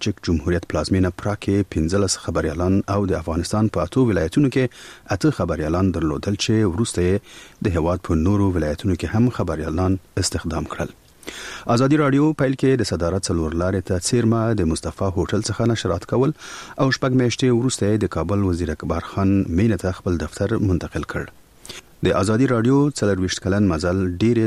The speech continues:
لوړې ژورې درلودې او خلکو ته د بې پرې خبرونو د رسولو په لار کې یې درنې قربانۍ وګاللې.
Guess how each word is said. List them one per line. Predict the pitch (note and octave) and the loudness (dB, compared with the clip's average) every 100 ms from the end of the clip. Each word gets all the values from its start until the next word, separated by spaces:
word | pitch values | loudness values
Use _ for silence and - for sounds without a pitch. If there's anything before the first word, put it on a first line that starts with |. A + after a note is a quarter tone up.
| G2 | 2
لوړې | F2+ F#2 F#2 F2 | 2 2 0 0
ژورې | D2+ E2+ G#2+ | 0 2 2
درلودې | B2+ B2+ B2 C3+ C#3 - | 2 2 4 2 2 0
او | F2 D#2 - | -2 -2 -2
خلکو | G2+ G2 F#2 | -2 -2 0
ته | G2+ F#2+ D#2 | 0 2 0
د | D2 | 0
بې | D#2 D2 - | -2 -2 -4
پرې | E2 A2 A2 - | 2 2 2 -2
خبرونو | E2 D#2 F#2+ G2 F2+ | -2 2 2 2 2
د | D#2 D#2+ | -2 -2
رسولو | - F2 E2+ F2+ - | -2 0 0 0 0
په | F#2 | 0
لار | G#2+ - | -2 0
کې | D#2+ | -2
یې | - - - - - D#2+ | -2 -12 -20 -12 -4 -2
درنې | D#2 E2 A#2+ A#2 - | 0 2 2 2 -4
قربانۍ | D2 D2 D#2 D#2+ D#2 - F#2+ | -4 -2 0 0 -2 0 0
وګاللې. | F2 D#2+ D#2+ D2 | 2 -2 -4 -8